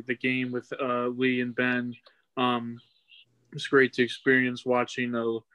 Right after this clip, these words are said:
Lee's team win their second Super Bowl. They, they deserve to win, you know. After, uh,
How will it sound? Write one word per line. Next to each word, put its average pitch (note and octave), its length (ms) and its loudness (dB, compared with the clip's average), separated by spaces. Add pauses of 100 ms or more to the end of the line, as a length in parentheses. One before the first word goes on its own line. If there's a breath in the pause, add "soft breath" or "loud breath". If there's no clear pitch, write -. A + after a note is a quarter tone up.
(300 soft breath)
Lee's B2 380 0
team B2 260 -4
win A#2 200 -2
their A2+ 100 0
second A#2 400 -6
Super D3 360 0
Bowl. B2 360 4
They, A#2 160 0 (160)
they A2+ 120 0
deserve C3 460 4
to B2+ 80 -6
win, B2 280 0
you A#2+ 180 -4
know. A#2 300 -2 (480 loud breath)
After, C3 640 2
uh, A#2+ 260 -2